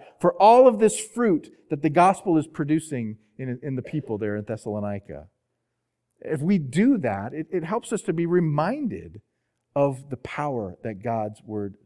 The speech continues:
produces in us, the power of what the gospel does to transform us, and it, and it, it seeks, it seeks,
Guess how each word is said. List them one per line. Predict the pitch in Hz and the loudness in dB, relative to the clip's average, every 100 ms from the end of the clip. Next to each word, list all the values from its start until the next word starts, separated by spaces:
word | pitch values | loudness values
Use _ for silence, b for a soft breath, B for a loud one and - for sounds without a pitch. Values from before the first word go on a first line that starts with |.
| _ | _
produces | 101 92 95 95 90 | -14 -12 -14 -16 -16
in | 85 | -18
us, | 80 78 _ _ _ _ | -18 -20 _ _ _ _
the | 123 | -16
power | - 156 180 156 120 | -8 -2 0 0 -2
of | |
what | 120 123 | -4 -8
the | |
gospel | 107 123 120 123 - 107 | -6 -2 -2 -4 -8 -6
does | 110 101 | -6 -6
to | |
transform | - 117 110 - 104 98 | -12 -10 -10 -10 -10 -10
us, | 92 b b - | -12 b b -6
and | 139 | -6
it, | - - | -6 -6
and | 147 | -6
it, | 143 139 131 | -4 -6 -6
it | 139 | -8
seeks, | - - 196 180 - _ | -6 -2 -2 -4 -12 _
it | 147 - | -12 -8
seeks, | - - - 185 180 - | -8 -8 -6 -6 -6 -10